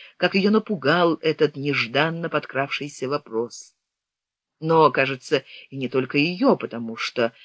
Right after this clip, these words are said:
и та громкоголосая часть аудитории, которая только что столь яростно атаковала Васю Пустошкина, сразу же оказалась безголосой, смиренной. Цыгане понурились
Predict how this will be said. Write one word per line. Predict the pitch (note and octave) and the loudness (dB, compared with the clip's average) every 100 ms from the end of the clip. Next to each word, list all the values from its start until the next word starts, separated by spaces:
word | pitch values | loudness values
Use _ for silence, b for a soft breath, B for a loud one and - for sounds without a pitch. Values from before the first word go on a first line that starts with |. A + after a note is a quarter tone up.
| b b | b b
и | F3 D3+ | -6 -2
та | G3 F3+ D#3+ - | 2 6 6 4
громкоголосая | C3+ D3+ D3 D3+ D3 D#3 E3 - C#3+ C#3 | 4 2 4 2 4 4 2 0 0 0
часть | - C#3+ D3 | 0 0 -2
аудитории, | C3+ D3 C#3+ G3+ E3 C3 | -4 -4 0 2 4 2
которая | C3 B2+ D3 C#3 C#3 | 0 -2 2 4 4
только | E3+ D3 C3 | 2 0 -4
что | - C#3 - b | 0 0 -2 b
столь | - E3 D#3 | -2 2 4
яростно | D#3+ D#3 C#3 - D3+ | 6 4 2 0 2
атаковала | - D3 C#3+ D3 D3 C3+ | 2 0 0 2 4 4
Васю | C3+ C#3+ C3 | 4 0 -2
Пустошкина, | B2+ B2 - C4+ A#3+ - C#3 B2+ b b b b | -10 -8 2 4 4 2 2 2 b b b b
сразу | - C4+ A3+ A#3+ A3 C#4+ | 2 8 10 10 6 2
же | C#4 D#4 | 4 6
оказалась | D#4 D#4 C4 A3 A#3 B3 | 6 4 4 6 6 4
безголосой, | F3+ F#3+ A3 G#3 C#4+ F#3 D3 D3 D3+ D3 | 4 2 2 2 4 4 2 2 -6 -6
смиренной. | - B2+ A3 D3+ A#2+ B2 A2+ G#2+ A2+ _ _ _ _ _ _ _ _ _ _ _ _ _ _ _ _ _ _ _ _ | -6 -2 0 2 0 -2 -6 -8 -10 _ _ _ _ _ _ _ _ _ _ _ _ _ _ _ _ _ _ _ _
Цыгане | - B2 A2+ B2 F#3 A#3 B3+ _ _ _ _ - | -6 -2 0 0 2 2 2 _ _ _ _ -8
понурились | A2+ A2 C3+ E3+ A3 A#3+ B3 - | -6 -2 0 2 2 0 -4 -10